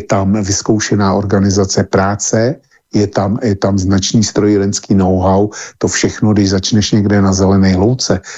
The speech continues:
začneš to stavět, tak to si všechno uspoříš. A, eh, já, eh, jako nebudu vůbec překvapený, když to prostě takhle, takhle bude, jo? Že, že, eh, Bas Bratislava,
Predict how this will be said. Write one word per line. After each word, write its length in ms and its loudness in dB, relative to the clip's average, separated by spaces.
začneš 320 0
to 80 -2
stavět, 420 0
tak 160 -2
to 80 -4
si 160 -2
všechno 420 0
uspoříš. 640 -2
A, 240 0
eh, 480 0
já, 400 -2
eh, 640 -2
jako 160 0
nebudu 400 0
vůbec 320 0
překvapený, 640 0
když 240 0
to 100 0
prostě 380 -2
takhle, 400 -2
takhle 320 -2
bude, 400 0
jo? 240 -8
Že, 200 0
že, 400 0
eh, 400 0
Bas 240 -2
Bratislava, 720 -2